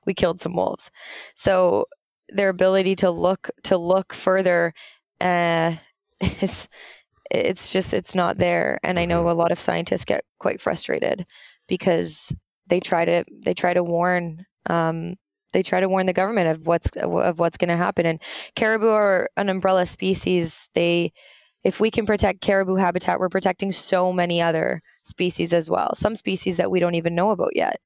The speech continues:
Speaker 2: Mm-hmm.
Speaker 1: Um, so they're,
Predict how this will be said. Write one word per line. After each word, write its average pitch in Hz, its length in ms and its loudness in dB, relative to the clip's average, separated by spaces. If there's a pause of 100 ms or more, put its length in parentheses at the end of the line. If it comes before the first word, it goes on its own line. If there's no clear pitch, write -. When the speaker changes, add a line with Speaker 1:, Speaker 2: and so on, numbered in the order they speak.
(300)
Speaker 2:
Mm-hmm. 80 320 -4 (340)
Speaker 1:
Um, 180 380 -2
so 180 540 0 (600)
they're, 202 300 2